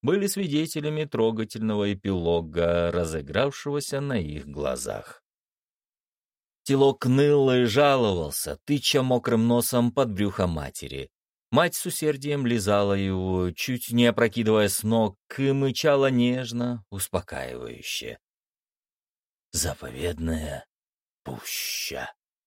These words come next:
в последний раз прошептал бледный Востров и вдруг резко пришёл в себя. «А где медведь?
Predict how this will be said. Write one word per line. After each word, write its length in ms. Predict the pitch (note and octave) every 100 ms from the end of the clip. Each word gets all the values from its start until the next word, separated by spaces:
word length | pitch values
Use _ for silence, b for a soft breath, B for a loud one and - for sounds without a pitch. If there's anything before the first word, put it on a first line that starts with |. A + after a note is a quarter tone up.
| _ _ _ _ _
в 80 |
последний 480 | - D#3+ D3+ C#3+ C#3+
раз 240 | C3+ - -
прошептал 580 | G#2+ - G2 F#2+ F#2+
бледный 360 | F2+ F#2 F2 F2+
Востров 520 | F2+ E2+ - E3 E3
и 60 | F3
вдруг 340 | E3+ G#3 -
резко 440 | E3 F#3 F#3+ - F#3
пришёл 360 | C#3+ - A#2+
в 80 | A2+
себя. 420 | - G2+ D2 D2 - _ _ _ _ _ -
«А 220 | - - _ _ _ _ _ _ _ _ -
где 260 | - - -
медведь? 600 | B1+ B1+ A#1 C#2 -